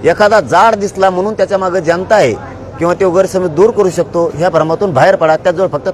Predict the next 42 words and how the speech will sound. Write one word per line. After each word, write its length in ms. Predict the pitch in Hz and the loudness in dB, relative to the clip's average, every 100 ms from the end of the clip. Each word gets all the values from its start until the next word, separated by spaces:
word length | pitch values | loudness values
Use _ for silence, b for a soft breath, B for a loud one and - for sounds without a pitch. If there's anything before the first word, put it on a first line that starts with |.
| - | -4
ताकदच 260 | 190 240 | -6 -6
आहे 140 | 214 185 | -4 -4
असं 180 | 165 151 | -2 -2
समजा, 240 | 156 147 | 0 0
त्याला 400 | - - 175 180 | -2 -6 -2 0
ढकलून 300 | 165 180 208 | 0 0 0
दिलं 140 | 165 165 | 0 0
तर 80 | 165 | 0
तो 120 | 214 | -2
पडू 220 | - 262 | 0 0
शकतो. 380 | 208 175 131 117 B B B B - | 2 -2 -2 -4 B B B B -2
फोकस 360 | 190 214 269 - | 0 2 0 0
ताकद 160 | 208 208 | 0 0
आहे 140 | 165 | -2
त्याची 200 | 185 180 | -4 -2
असे 180 | 170 156 | -4 -4
समजा, 340 | 165 165 190 | -6 0 0
त्याची 480 | - - - 165 185 | -2 -12 -8 -2 2
व्यायाम 240 | 175 208 | 2 2
केलेली 320 | 180 165 165 170 | 0 0 0 0
ताकद 300 | 156 - - | -2 -2 -4
नाहीये. 340 | 156 156 156 101 - - - - | 0 0 0 -2 -8 -16 -16 -2
हे 100 | 156 | 0
जरा 160 | 180 180 | 2 2
गैरसमजातून 680 | 170 165 165 160 156 165 139 | 4 2 0 -4 -6 -6 -4
बाहेर 260 | 127 151 | -2 2
या. 120 | 170 190 - - - | 2 0 -4 -16 -10
तुमचा 220 | 151 156 170 | -6 0 0
शंभर 460 | - 175 160 180 | 0 -2 2 2
टक्के 340 | 185 185 190 185 | 2 -2 -2 -2
जरी 220 | 180 220 | 0 0
तुम्ही 280 | 226 220 208 - - - - | 0 -2 -4 -10 -18 -18 -8
ती 60 | 160 | -4
भर 260 | 127 160 196 | 2 2 2
काढली, 360 | 190 143 123 110 - - - - - - | 0 0 -6 -8 -16 -20 -20 -18 -12 -2
तरी 180 | 165 185 | 0 2
जर 240 | 151 214 | 2 2
तुम्ही 220 | - 180 | 0 -2
आमचं 240 | 170 170 165 | -4 -4 -2
काम 200 | 160 160 | -2 -4
केलं 320 | 160 147 147 | -4 -2 -2
नाही, 160 | 135 | -4